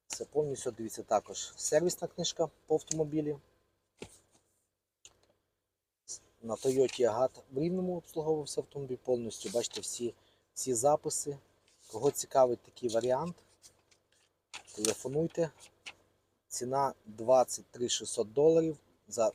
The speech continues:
даний екземпляр. Підігрів сидінь, в принципі, є. Ясно, трошки, можливо, ще так для себе трошки похімчистить салон, бо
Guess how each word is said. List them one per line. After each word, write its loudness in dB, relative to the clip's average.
даний 0
екземпляр. -4
Підігрів 2
сидінь, -4
в -12
принципі, -8
є. 4
Ясно, 2
трошки, -2
можливо, 6
ще 0
так -2
для 0
себе 4
трошки -6
похімчистить -8
салон, 2
бо 2